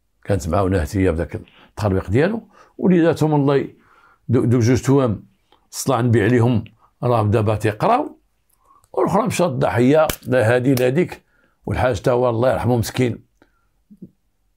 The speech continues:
مشى ضحية ديال جوج وحدة صغار منو، وف-،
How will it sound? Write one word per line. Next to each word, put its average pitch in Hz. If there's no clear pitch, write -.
مشى 113
ضحية 123
ديال 123
جوج 127
وحدة 117
صغار 120
منو، 127
وف-، -